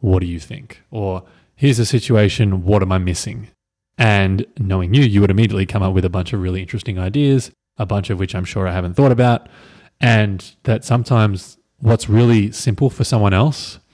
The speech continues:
is, like, really f-, not fear-inducing, but really can feel like somewhere where that we're stuck, like we are blinded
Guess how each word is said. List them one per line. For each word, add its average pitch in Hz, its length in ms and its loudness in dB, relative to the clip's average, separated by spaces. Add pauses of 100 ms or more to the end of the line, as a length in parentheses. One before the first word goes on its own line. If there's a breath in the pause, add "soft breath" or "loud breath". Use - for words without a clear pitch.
is, 104 160 0 (420)
like, 110 160 0
really 95 600 0 (540)
f-, - 160 -10
not 147 160 2
fear-inducing, 127 800 2
but 110 220 2
really 104 360 2 (100)
can 104 160 -2
feel 107 340 2
like 95 360 0 (380)
somewhere 104 280 0
where 95 100 2
that 98 120 -2
we're 92 240 0
stuck, - 480 -10
like - 200 -2
we 101 160 4
are 92 120 2
blinded 95 640 0